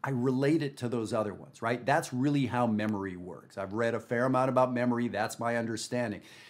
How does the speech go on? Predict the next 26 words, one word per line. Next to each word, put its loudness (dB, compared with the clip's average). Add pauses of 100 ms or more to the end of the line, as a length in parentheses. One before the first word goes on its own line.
is -6
we 0
have 2 (300)
these -4
things -2
that -6
sort -2
of -2
lean 2
on -4
previous -2 (220)
memories, -8
right? -2
That's -2
powerful. 0 (100)
That's -4
how -2
we're 0
able -4
to -8
remember -4
a -6
lot -10
of -20
things. -20 (480)
So 6